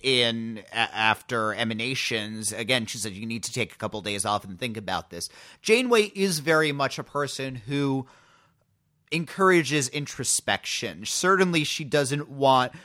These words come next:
I mean, she doesn't just say, "Lock those feelings away." She says, "You need to stare that feeling in the face and lock it away."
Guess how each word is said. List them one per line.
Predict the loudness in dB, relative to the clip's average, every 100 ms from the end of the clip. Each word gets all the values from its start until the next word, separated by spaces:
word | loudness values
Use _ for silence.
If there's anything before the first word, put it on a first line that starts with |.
| 4
I | 6
mean, | 6 2
she | -2 2
doesn't | 2 2
just | -2 0
say, | 4 6 6
"Lock | 10 10 10
those | -4 -8
feelings | -4 -4 -4 -4
away." | 2 2
She | 2 -2
says, | -4 -2
"You | -2
need | -2 -2
to | -2
stare | 0 2 2
that | 4 0
feeling | -2 -4 -4
in | -8
the | -8
face | 2 2 4 -2
and | -6 -2
lock | 0 -2
it | -10
away." | -12 -14 -18